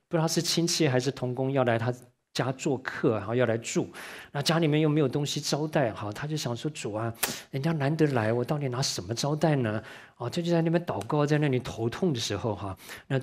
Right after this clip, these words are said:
突然有一只鸭，哎，又正好是鸭哈，<clears throat> 就飞，飞，飞，飞，飞，飞到他家，在，在他家来，就在他前面，啊，他说：“感谢主，耶和华以勒。” <laughs> 正在愁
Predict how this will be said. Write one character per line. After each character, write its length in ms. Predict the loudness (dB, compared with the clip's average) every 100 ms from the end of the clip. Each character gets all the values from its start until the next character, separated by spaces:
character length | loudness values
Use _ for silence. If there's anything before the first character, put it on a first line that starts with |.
| -2
突 240 | -8 -2
然 200 | 2 4
有 160 | 4 4
一 60 | 2
只 180 | 0 0 4
鸭， 220 | 4 4
哎， 140 | 4 4 4 0 2
又 100 | 2
正 160 | 4
好 140 | 0 -2
是 160 | -2
鸭 180 | -2 -2
哈， 320 | -2 -6 -6 -8 -12 -14 -8 6 8 6 2
<clears throat> 800 | -12 -14 -8 -8 -8 -20 _ -2
就 140 | -2 -2 -8 -8
飞， 260 | 2 6
飞， 140 | 6 6
飞， 160 | 6
飞， 140 | 6 6
飞， 120 | 8
飞 120 | 8
到 100 | 8
他 100 | 8
家， 160 | 8 6
在， 240 | 6 2
在 160 | 4 2
他 200 | 2 2
家 160 | 6 8
来， 120 | 8
就 120 | 6
在 120 | 2
他 100 | 2
前 180 | 2 2
面， 240 | 2 0 -2 -20 -20 _ _ _
啊， 320 | 0 6 6 8
他 120 | 6
说 140 | 6 8
：“感 180 | 8 8
谢 160 | 10
主， 220 | 8 8 8
耶 100 | 10
和 140 | 10
华 180 | 10 10
以 140 | 10
勒。” 260 | 10 10 8 6 0 -6 -16 -18 -18 -18 -18 -20 -20 -18 -18 -20 -20 -20 -20 -20 -20 _ _ _ _ _ _ _ -20 -20 -20 -20 -20 _ -14
<laughs> 100 | 0
正 160 | 6 8
在 100 | 8
愁 300 | 8 6